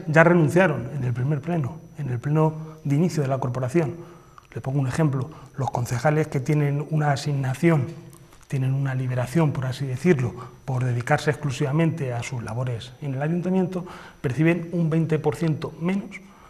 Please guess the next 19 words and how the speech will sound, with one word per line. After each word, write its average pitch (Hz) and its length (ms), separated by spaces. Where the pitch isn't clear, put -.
de 139 160
lo 131 120
que 127 120
lo 127 100
percibían 151 840
los 131 140
concejales 147 500
que - 80
habían 143 160
liberado 139 460
cuando 135 220
gobernaba 127 340
el 127 80
Partido 123 280
Popular 123 280
en 113 120
Alcázar. - 360
La 127 100
alcaldesa 160 680